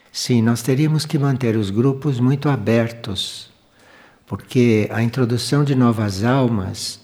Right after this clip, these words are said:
pode ser muito salutar, para o grupo não se congestionar, para o grupo não ficar muito fechado, para o grupo ter mais oportunidades de outros relacionamentos.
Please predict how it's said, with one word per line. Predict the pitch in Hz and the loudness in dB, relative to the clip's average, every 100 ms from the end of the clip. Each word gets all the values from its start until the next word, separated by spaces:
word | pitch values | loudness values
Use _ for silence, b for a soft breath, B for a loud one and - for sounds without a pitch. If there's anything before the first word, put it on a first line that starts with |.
| _ | _
pode | 117 117 | -4 -2
ser | 120 - 113 | -2 0 2
muito | 135 156 151 | 2 2 -2
salutar, | 147 - 160 165 160 120 98 98 - - _ _ _ _ _ _ | -4 0 0 0 -2 -4 -4 -4 -14 -20 _ _ _ _ _ _
para | - 113 | -4 -2
o | |
grupo | 104 117 143 143 147 | 0 2 2 2 0
não | 127 127 | 2 2
se | 123 127 | 0 -6
congestionar, | - 139 127 131 - 127 107 113 123 | 0 0 2 -2 -4 -4 -2 0 -2
para | 120 123 | -4 -4
o | 107 | -2
grupo | 104 123 123 123 | 0 -2 -2 -2
não | 113 107 | 0 -2
ficar | 117 - 113 110 101 95 98 - _ _ _ - | -8 -8 -6 -4 -6 -8 -12 -18 _ _ _ -10
muito | 101 110 107 - 101 | -6 -4 -6 -8 -10
fechado, | 90 104 95 - 127 123 123 117 127 B B B B B B - | -8 -6 -6 -4 -2 0 -2 -4 -6 B B B B B B -8
para | 113 | -4
o | 107 | -2
grupo | 113 135 135 131 113 107 - | 0 0 0 -2 -2 -4 -4
ter | 110 | 0
mais | 110 117 127 123 | 2 2 0 0
oportunidades | 131 131 131 135 123 113 98 117 113 95 92 - | -2 -2 -4 -2 0 0 0 0 0 -4 -8 -8
de | 101 110 | -2 0
outros | 117 131 131 123 | 2 0 -2 -4
relacionamentos. | 127 123 117 135 123 127 107 90 82 - - - - - | -2 -2 -4 -2 0 2 0 0 -4 -10 -12 -10 -10 -14